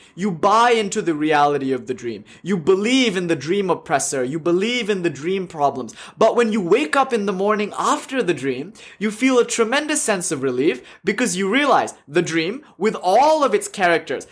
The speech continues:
seemingly diverse during the dream, but after the dream is one and the same person. It's you. It's all just your consciousness, you see.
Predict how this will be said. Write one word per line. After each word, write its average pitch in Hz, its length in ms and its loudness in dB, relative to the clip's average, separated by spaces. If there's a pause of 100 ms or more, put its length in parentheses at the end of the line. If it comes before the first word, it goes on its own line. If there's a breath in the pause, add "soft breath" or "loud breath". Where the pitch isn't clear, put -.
(100)
seemingly 302 720 -2
diverse 208 560 2
during 185 420 0
the 143 200 -2
dream, 127 320 -4 (260 loud breath)
but 220 240 0
after 294 400 0
the 220 140 0
dream 208 300 0
is 277 200 -6
one 160 300 0
and 233 120 -4
the 247 60 0
same 247 400 -4
person. 320 360 -2
It's - 200 -6
you. 415 300 -2 (400 soft breath)
It's 202 160 -4
all 254 160 4
just 240 240 -4
your 202 160 2
consciousness, 214 720 -6
you 120 80 -12
see. 143 300 -10